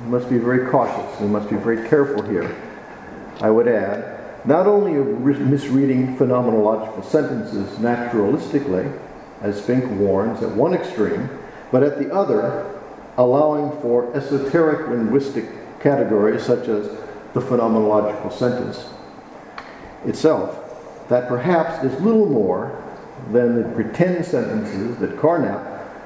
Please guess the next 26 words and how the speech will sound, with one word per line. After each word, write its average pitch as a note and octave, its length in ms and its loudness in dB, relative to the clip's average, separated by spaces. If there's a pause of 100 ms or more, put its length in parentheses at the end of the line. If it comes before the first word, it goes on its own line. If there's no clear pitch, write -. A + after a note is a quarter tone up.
(120)
warned C#3+ 340 4
about G#2 300 -2
in A2 100 0
reference G#2+ 440 0
to G#2+ 60 -8
Heidegger, G2 600 0 (560)
and A2 100 2
that G#2+ 100 6
Adorno, A2 680 2
also C#3 340 0
in G#2+ 120 -2
reference G2+ 360 -4
to - 100 -10
Heidegger, G#2 540 2
saw G#2+ 320 2
as F#2 100 2
dangerous A#2+ 640 2 (100)
when C#3+ 480 2 (1300)
the A2 80 0
sublime A#2+ 720 2
becomes A2 580 0 (200)
the G#2+ 80 -2
cover A2 420 2
for G#2+ 120 0
something F#2+ 520 -2
low. F#2 340 -2